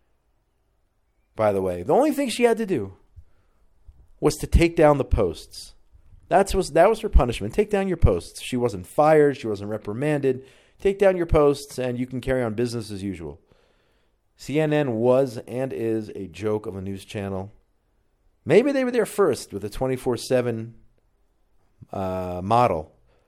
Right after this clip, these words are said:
but certainly they are not a channel that can be trusted when it comes to reporting on Israel. This woman is getting a slap on the wrist,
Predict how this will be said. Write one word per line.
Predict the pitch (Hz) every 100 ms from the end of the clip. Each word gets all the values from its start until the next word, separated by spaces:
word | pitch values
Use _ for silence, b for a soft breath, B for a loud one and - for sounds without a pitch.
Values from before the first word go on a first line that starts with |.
| _ _ -
but | 92
certainly | - - 156 151 143
they | 117
are | 101
not | 110 131
a | 127
channel | - 120 117 113
that | 98
can | 98 87
be | 85
trusted | - 120 - 117 98
when | 92
it | -
comes | 113 110
to | -
reporting | 95 - 117 113 98
on | -
Israel. | 117 110 113 107 107 B B B B -
This | 92 107
woman | 120 120
is | 110 107
getting | 107 95
a |
slap | - - 127 127
on | 117
the | 107
wrist, | 101 104 98 -